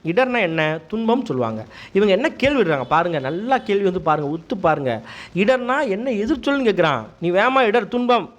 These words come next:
டக்குன்னு அடிச்சிருவ. தப்பு. சரியா? ஒன்றரை மார்க் போச்சு. இன்பம் அப்படிங்கிறது அங்க கரி-, சரியான எதிர்ச்சொல். பாசிலை பிரித்தெழுதுக. பாசிலை, பசுமை கூட்டல் இலை.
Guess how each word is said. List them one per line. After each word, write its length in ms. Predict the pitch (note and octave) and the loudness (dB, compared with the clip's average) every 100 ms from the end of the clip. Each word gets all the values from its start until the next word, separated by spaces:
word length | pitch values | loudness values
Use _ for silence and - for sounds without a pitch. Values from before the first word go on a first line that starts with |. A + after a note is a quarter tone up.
| _ | _
டக்குன்னு 300 | G3 G3 F3+ | -6 -2 -2
அடிச்சிருவ. 260 | C#3 C3 A2+ - _ _ _ - - | -2 -6 -12 -14 _ _ _ -20 -6
தப்பு. 340 | C3+ - B2+ - - _ - - | -6 -6 -14 -14 -20 _ -20 -8
சரியா? 400 | - F3+ C4 F3 | -2 0 0 -2
ஒன்றரை 280 | D#3+ D3+ D3+ | 0 0 2
மார்க் 200 | C#3+ - | 0 0
போச்சு. 300 | C3 B2 A2+ - - - - - | -2 -2 -6 -16 -20 -20 -18 -2
இன்பம் 420 | F#3+ B3+ C4+ C#4 | 2 4 4 4
அப்படிங்கிறது 340 | A3 F#3 F3+ - | 2 -2 -2 -2
அங்க 260 | G#3+ D3 - | -2 -4 -6
கரி-, 160 | D3+ D3+ | -8 -6
சரியான 380 | - D3 E3+ F3+ | -4 0 2 2
எதிர்ச்சொல். 340 | B2+ B2+ A#2+ - _ _ _ - - - | 0 -4 -12 -12 _ _ _ -20 -20 -2
பாசிலை 580 | G#3+ C#4+ E4 C#4 A#3+ A3 | 2 4 2 -2 -2 -2
பிரித்தெழுதுக. 760 | A3+ A3+ G#3+ F3 D#3 D3+ C3+ A2 - _ _ _ _ _ - | -6 -6 -2 -2 0 0 0 -2 -12 _ _ _ _ _ -2
பாசிலை, 520 | E3 F#3 E3+ B2+ A#2 - - _ - - | 0 0 -2 -4 -6 -8 -20 _ -20 -6
பசுமை 400 | D#3+ F3 A#3+ B3 - | -2 0 2 0 -2
கூட்டல் 300 | D#3+ F3 A#3+ - | 0 0 -2 -4
இலை. 280 | B2+ B2 | -2 -2